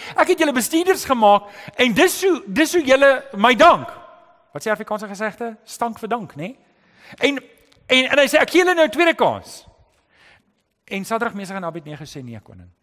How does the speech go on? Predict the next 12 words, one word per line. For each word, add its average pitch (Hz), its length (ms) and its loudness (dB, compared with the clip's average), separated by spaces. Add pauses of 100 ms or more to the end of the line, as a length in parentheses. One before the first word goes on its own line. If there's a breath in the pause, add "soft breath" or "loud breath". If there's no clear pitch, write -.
(320)
hoor 151 120 -16
gou 175 120 -14
mooi. 101 220 -16 (1120)
Jy 156 180 -2
kan 196 200 -4
my 190 100 -10
jou 151 140 -6
trom 208 360 -8
en 151 80 -12
jou 127 160 -10
gitaar 165 480 -6
slaan. 113 360 -10